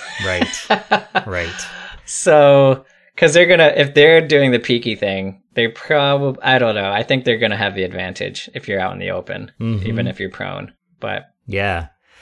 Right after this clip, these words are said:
Speaker 1: Well, okay, so you're getting into some of the drawbacks here. Um, and I think, you
Speaker 2: Okay.
Speaker 1: know,
Speaker 2: All
Speaker 1: we've
Speaker 2: right. Well, okay. So let's just, I, I define one case where that reduced recoil would make sense, which is against vehicles.
Speaker 1: Yeah.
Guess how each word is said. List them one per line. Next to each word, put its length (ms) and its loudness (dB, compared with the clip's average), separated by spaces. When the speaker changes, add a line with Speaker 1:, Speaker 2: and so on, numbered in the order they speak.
Speaker 1:
Well, 280 -2
okay, 220 -2
so 160 -4
you're 80 -2
getting 260 -2
into 260 -8
some 240 -4
of 60 -4
the 80 -4
drawbacks 680 -4
here. 400 -8
Um, 500 -6
and 120 -10
I 100 -6
think, 560 -8
you 60 -2
Speaker 2:
Okay. 240 -2
Speaker 1:
know, 180 -10
Speaker 2:
All 80 4
Speaker 1:
we've 100 4
Speaker 2:
right. 140 -6
Well, 220 0
okay. 320 -4
So 440 0
let's 180 2
just, 220 0
I, 240 2
I 120 2
define 380 0
one 240 0
case 560 -2
where 260 2
that 320 -4
reduced 400 -2
recoil 420 -4
would 80 -4
make 180 -4
sense, 280 -8
which 180 -10
is 100 -12
against 280 -10
vehicles. 680 -6
Speaker 1:
Yeah. 280 -4